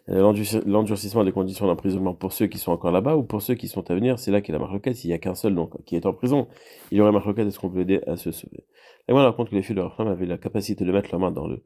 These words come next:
dans les marmites chaudes et ne se brûlaient pas. Alors, Rabbi Eli, je ne comprenais pas. Comment se fait-il qu'il est marqué que <coughs> même une femme sur mille n'est pas de tzedika ? Oui, les filles de leur femme. Ce qui a causé qu'elles sont parties en captivité avec lui, il y avait là-bas un homme qui connaissait le langage des oiseaux. Une fois, un corbeau est venu. Il a,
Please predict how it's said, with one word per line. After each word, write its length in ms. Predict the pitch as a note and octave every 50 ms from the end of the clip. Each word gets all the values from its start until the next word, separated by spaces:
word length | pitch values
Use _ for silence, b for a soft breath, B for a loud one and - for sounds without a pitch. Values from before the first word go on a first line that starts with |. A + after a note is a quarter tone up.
| b b b b b b -
dans 60 | F#2
les 80 | F#2+ G2
marmites 240 | G#2 G2+ G#2+ G2+
chaudes 140 | - C3+ A#2+
et 40 | A2+
ne 80 | G#2+ G#2
se 140 | - -
brûlaient 220 | A2 G2 G#2+ G#2 G2
pas. 160 | - D#2 D2+ G2+ - _ _ -
Alors, 180 | D#2+ D#2 D#2
Rabbi 240 | D#2 D#2 D#2 E2+ F#2+
Eli, 140 | A2 C3 C#3
je 100 | - -
ne 20 |
comprenais 280 | G#2 F#2+ E2+ G2 G#2 G#2+
pas. 200 | - C#3+ - - B B B B B B B
Comment 100 | - B2+
se 140 | A#2 G2 F#2+
fait-il 280 | E2+ - - A#2+ B2 A2
qu'il 140 | - G2+
est 20 | F2+
marqué 280 | F2+ F#2 - - F#2
que 160 | - F#2+ E2+ - B B B B B B B B B
<coughs> 500 | - - - - - C4 - - G#3 D#3
même 160 | C3+ B2+ A#2+
une 80 | A2 -
femme 180 | - F#2+ F2
sur 160 | F2 - G2+
mille 80 | A2 A2+
n'est 60 | G2
pas 120 | - F2+ D#2+
de 40 |
tzedika ? 280 | - F#2 F#2+ G#2 - B2
Oui, 140 | G#2 F2+ D#2+
les 100 | D#2+ E2+
filles 140 | - - F#2
de 60 | F#2+
leur 160 | G2 G2+ G2+
femme. 240 | - A#2+ A#2+ - - _ - _
Ce 80 | - -
qui 100 | - D3+
a 60 | C3+
causé 260 | A#2 A#2+ A2+ A#2 B2
qu'elles 260 | A#2 A2 G2+ F#2+ G2 F#2+ - _ - F#2
sont 220 | - - F#2+ F2+
parties 240 | - F#2 - - F#2+
en 40 | F2
captivité 460 | - F2+ - - F#2+ F2+ E2+ - C#2
avec 160 | C#2 F2 -
lui, 140 | A#2 A#2 B2 - _ _ - _ _ _ _ _ _ _ _ _ - - B B B B B B B B B
il 40 | G2+
y 20 |
avait 100 | G#2+ A2+
là-bas 200 | A2+ G#2+ G#2 G#2+
un 100 | G2 G2+
homme 100 | G#2 G2+
qui 120 | G2+ - -
connaissait 300 | - G2 F#2 F2+ - F2+
le 60 | F2
langage 240 | F2 E2 E2+ E2+ E2
des 80 | D#2+
oiseaux. 260 | F2 F#2 F#2+ G#2 A2+ G#2+
Une 120 | G2 F2
fois, 140 | - F#2+ F2
un 40 | F2
corbeau 220 | - F#2 F2+ F2+
est 60 | F2
venu. 260 | F2+ G2+ G2 - - _ _ _ -
Il 160 | F2+ F2+ E2+
a, 100 | E2 E2